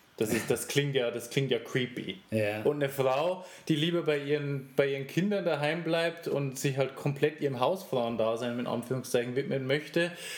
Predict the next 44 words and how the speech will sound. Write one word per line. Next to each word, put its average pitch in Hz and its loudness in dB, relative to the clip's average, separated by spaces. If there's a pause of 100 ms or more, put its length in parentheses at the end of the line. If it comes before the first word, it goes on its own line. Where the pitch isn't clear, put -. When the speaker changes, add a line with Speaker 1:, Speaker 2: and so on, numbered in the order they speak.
(120)
Speaker 1:
äh, 143 6
wird 165 -2
dann 156 4
auch 165 2
schon 151 0
wieder 139 2
kritisch - 0
gesehen 117 2
und - -2
Speaker 2:
Ja. 98 2
Speaker 1:
verurteilt, 98 0
so, 101 2
ne? 135 2
Also 143 0 (360)
ich 135 0
glaube 156 2
schon, 185 0 (420)
dass 143 4
es 135 -4
wichtig 175 0
ist, 156 -2 (240)
da 139 0
sozusagen 139 0
einfach 135 -2
auch 127 0
wirklich 151 -2
das - -2
Wert 131 0
zu - 0
schätzen 135 0
oder 131 0
das 131 -2
zu 127 -2
würdigen, 165 0
dass 143 0
es 143 -2
halt 143 0
wirklich 208 -2
tatsächlich 139 0
unterschiedliche 139 -2
Grundenergien 143 0
sind, 220 0
die 147 0
einfach 147 0